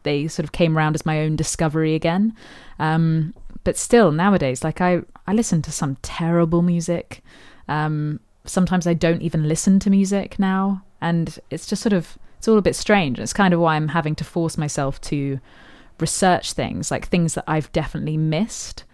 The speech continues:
because of the classical music education. So I was, like, spending most of my time listening to that because I was being forced to. So I literally, I have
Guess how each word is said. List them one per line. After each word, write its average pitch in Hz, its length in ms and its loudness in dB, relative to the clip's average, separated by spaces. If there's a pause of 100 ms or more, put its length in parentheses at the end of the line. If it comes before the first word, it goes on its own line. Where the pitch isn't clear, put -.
(200)
because 175 320 -2
of 151 120 -4
the 160 60 -6
classical - 440 -6
music 156 340 -4
education. 139 600 -8
So 160 120 -4
I 156 40 0
was, 156 140 -2
like, 151 140 -4
spending 156 420 -4
most 151 240 -2
of 156 60 -6
my 151 100 -4
time 147 300 -4
listening 147 300 -8
to 160 100 -10
that 143 320 -6
because 151 180 -8
I 139 40 -6
was 139 100 -10
being 143 180 -4
forced - 440 -4
to. 123 240 -8 (320)
So 175 300 -2 (400)
I 185 60 -10
literally, 180 480 -12 (560)
I 185 60 -2
have 180 240 0